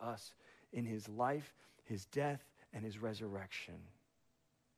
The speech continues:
We can have joy greater than our sorrows because Jesus himself has overcome our greatest sorrows, which is death. And he's given it to us. And it's a gift.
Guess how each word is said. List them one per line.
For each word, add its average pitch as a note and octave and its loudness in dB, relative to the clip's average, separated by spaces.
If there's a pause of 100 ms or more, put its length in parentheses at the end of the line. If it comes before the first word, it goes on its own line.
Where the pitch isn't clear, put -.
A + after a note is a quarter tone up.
(1160)
We D3 8
can D#3 4
have B2+ 2 (220)
joy B2+ 8
greater B2+ 6
than A2 0
our G#2 0
sorrows G#2 2
because A2+ -2
Jesus A#2+ 2
himself A2 2
has G#2 -4
overcome A#2 0 (240)
our G#2 4
greatest B2 4
sorrows, G2+ 2
which A2 -6
is G2+ -2
death. F#2 -4 (680)
And G#2 -8
he's F2+ -8 (100)
given B2 2
it B2 -2
to G#2 -4
us. F2 -8 (1160)
And G2+ -8
it's - -10
a F2+ -6
gift. F#2 -2